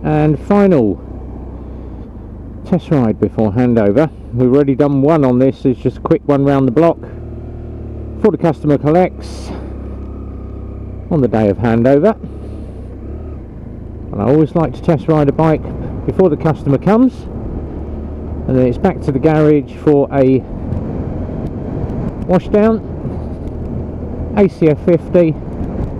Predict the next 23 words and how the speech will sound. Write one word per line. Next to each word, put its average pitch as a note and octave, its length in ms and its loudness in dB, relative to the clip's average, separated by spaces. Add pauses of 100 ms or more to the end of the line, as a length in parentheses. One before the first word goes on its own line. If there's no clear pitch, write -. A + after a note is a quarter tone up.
(600)
and C3 120 2
I'm C3+ 120 4
gonna C3+ 160 4
Merwax C3+ 680 2 (220)
all D#3 180 6
the C3+ 80 2
panels C3+ 420 4
on C3 140 4
it, C3 160 2
make C3+ 240 0
it C#3 80 0
nicely C3 400 2
glossy, D3+ 640 2
shiny D3+ 400 2
for C#3+ 200 0
the C3+ 60 2
customer F#3 460 4
before - 1200 -4
he C3 60 4
comes B2 300 0
to B2 60 0
get A#2+ 200 4
it. D3+ 140 2